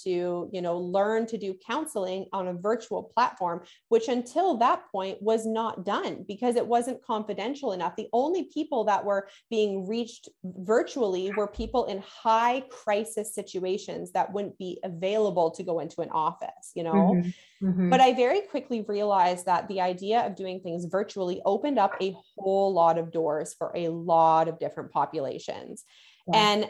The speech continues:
Speaker 1: at the same time that I was going through all this, I was pregnant with my last surrogate baby.
Speaker 2: Mm.
Speaker 1: So I had started documenting on Instagram. I had an early post go very viral, and that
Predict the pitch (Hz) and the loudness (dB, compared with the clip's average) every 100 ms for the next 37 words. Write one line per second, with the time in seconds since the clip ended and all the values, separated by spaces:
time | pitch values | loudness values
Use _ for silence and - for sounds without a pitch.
0 | - 214 208 214 - 233 302 381 262 214 | 2 2 4 0 -2 -2 0 -2 -4 -2
1 | 196 185 185 190 175 175 175 170 160 165 | -2 -2 -2 -4 -4 -4 -2 2 4 4
2 | 180 - 190 202 208 190 - _ _ - | 2 2 2 4 0 -4 -14 _ _ -8
3 | - 294 311 190 190 - 196 226 226 196 | 4 4 6 0 -2 -2 2 4 6 4
4 | 196 190 190 339 440 254 247 170 113 92 | 6 6 4 2 4 4 0 -2 -4 -10
5 | - - _ - 220 196 190 247 233 233 | -12 -18 _ -6 -2 0 6 8 10 10
6 | 233 240 240 240 240 247 339 269 214 233 | 8 6 4 4 2 0 2 4 4 2
7 | 233 208 214 202 190 180 180 180 190 180 | -2 -6 -6 -4 -4 -4 -6 -6 -6 -2
8 | 175 175 165 175 - 175 190 185 175 - | 0 0 0 -2 0 2 4 2 2 0
9 | 196 214 226 220 190 170 180 - 160 175 | 2 2 -2 -4 -2 -2 -4 -4 -2 0
10 | 220 220 196 185 156 151 156 226 302 185 | 2 2 4 4 4 4 4 4 4 2
11 | 180 180 175 170 165 | -2 0 2 4 2